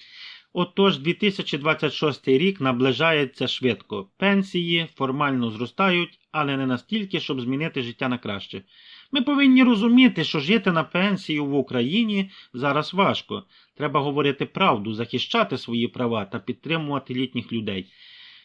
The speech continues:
Ця інформація допоможе комусь рушити швидше, я думаю, мати якесь благо для життя,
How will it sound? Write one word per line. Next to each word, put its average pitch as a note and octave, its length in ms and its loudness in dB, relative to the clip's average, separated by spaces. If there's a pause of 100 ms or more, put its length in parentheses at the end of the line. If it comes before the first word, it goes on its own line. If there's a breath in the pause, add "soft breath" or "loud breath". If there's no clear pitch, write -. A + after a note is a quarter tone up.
(140 loud breath)
Ця C#4 140 -2
інформація A#3 720 2
допоможе F#3+ 600 2
комусь F3+ 420 -2
рушити D#3+ 460 -4
швидше, C#3 520 -2
я A2+ 160 -2
думаю, A2 440 -4
мати A#3+ 360 0
якесь C#3+ 320 0
благо B2+ 400 0
для A#2+ 180 -2
життя, D3+ 480 -2